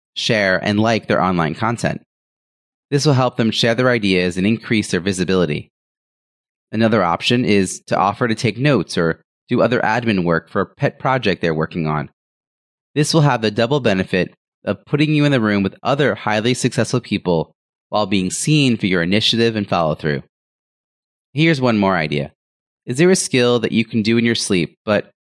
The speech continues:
may not be a strength for them? Offer to teach them how to use social media more effectively, for example.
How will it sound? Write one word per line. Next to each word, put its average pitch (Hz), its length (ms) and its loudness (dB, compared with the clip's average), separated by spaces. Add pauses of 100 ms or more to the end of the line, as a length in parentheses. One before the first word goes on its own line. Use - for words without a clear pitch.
(140)
may 110 180 0
not 120 180 0
be 110 100 0
a 101 60 0
strength 104 380 -2
for 110 120 -2
them? 104 340 -2 (1400)
Offer 127 320 0
to 156 80 2
teach 135 320 0
them 131 140 0
how 120 140 0
to 120 80 2
use 110 240 2
social 113 300 0
media 139 300 2
more 98 160 2
effectively, 101 580 -2
for 73 180 -4
example. 73 540 -6